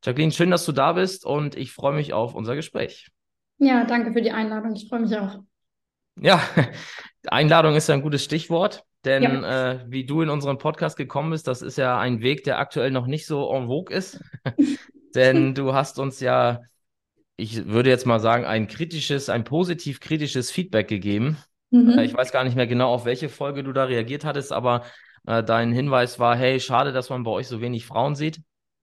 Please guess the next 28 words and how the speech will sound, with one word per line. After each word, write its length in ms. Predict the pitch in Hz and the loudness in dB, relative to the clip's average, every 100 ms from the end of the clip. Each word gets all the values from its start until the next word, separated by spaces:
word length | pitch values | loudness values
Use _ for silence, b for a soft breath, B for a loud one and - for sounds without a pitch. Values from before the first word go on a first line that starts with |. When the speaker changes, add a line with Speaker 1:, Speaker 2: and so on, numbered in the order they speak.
| _ _ - | _ _ -4
Speaker 1:
Oder 120 | 113 | -2
ich 60 | 110 | 0
glaub, 180 | 117 | 0
du 80 | 117 | 2
hattest 180 | 117 117 | 0 0
sogar 160 | 117 113 | -4 -4
geschrieben, 260 | 98 113 | -4 -6
„Schade, 240 | 107 120 117 | -2 -4 -2
dass 160 | 110 | -6
man 180 | 110 107 | -4 -4
bei 60 | 104 | -2
euch 220 | 90 117 | -2 -6
überwiegend 460 | 120 123 107 107 92 | -6 -6 -4 -4 -4
Männer 240 | 120 131 | -4 -4
sieht 200 | 131 147 b b b b b | -6 -12 b b b b b
Speaker 2:
Ja. 140 | 226 - | -4 -2
Speaker 1:
o-, 100 | - - 113 | -2 -2 0
oder 200 | 107 107 | 2 4
hört.“ 420 | 123 139 143 - | 6 6 4 -8
Und, 560 | 127 117 117 117 113 113 | -2 0 2 2 -2 -4
äh, 360 | 101 110 104 107 | -4 0 0 0
ja, 180 | 131 | 0
darauf 420 | 92 107 110 110 - | 0 -2 -2 -6 -12
habe 240 | - 113 120 | -10 -10 -8
ich 80 | 120 | -4
dann 180 | 117 | -2
reagiert 540 | 113 110 107 123 147 147 | 0 2 2 4 2 2
und, 640 | - 120 113 117 117 - | 0 2 4 2 -2 -14